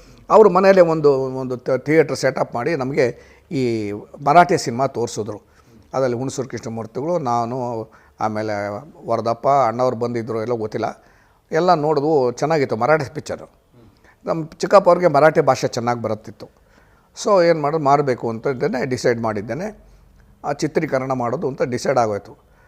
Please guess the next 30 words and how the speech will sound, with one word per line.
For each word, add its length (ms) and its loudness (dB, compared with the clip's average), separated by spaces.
ಅವತ್ತಿನ 380 0
ದಿವಸಕ್ಕೆ 360 0
ಎಲ್ಲನೂ 340 2
ಕೂಡ, 180 -2
ಆ, 840 -8
ಇವತ್ತು 380 0
ಚೆನ್ನೈ 320 0
ಆಗಿದೆ, 320 0
ಅವತ್ತಿನ 400 2
ದಿವಸ 160 0
ಮದ್ರಾಸ್ 480 2
ಅದು. 200 -12
ಆ 80 4
ಮದ್ರಾಸಲ್ಲೇ 1200 0
ಸೆಟ್‌ಗಳು 420 -2
ಹಾಕಿ 480 -6
ಚಿತ್ರೀಕರಣ 540 -2
ಮಾಡೋದು 560 -2
ಅಂತ 400 -8
ಡಿಸೈಡ್ 420 0
ಆಯಿತು. 460 -6
ಆಮೇಲೆ 280 2
ಅದಕ್ಕೆ, 680 0
ಆ, 460 0
of 60 -10
course 400 -4
ಮಾತಾಡೋ 320 2
ಹಾಗಿಲ್ಲ, 280 0
ರಾಜ್ಕುಮಾರ್ 440 -2
ಸಾರನೇ 580 -4